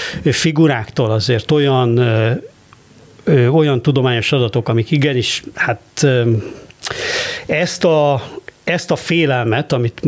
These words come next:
most leírhatsz ezzel a klí-, klímakatasztrófa dologgal, ö,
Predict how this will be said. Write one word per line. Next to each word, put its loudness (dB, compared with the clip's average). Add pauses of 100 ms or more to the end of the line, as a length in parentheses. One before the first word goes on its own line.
(140)
most -2 (440)
leírhatsz 0
ezzel 2
a 0
klí-, 0
klímakatasztrófa 0
dologgal, 0 (480)
ö, 2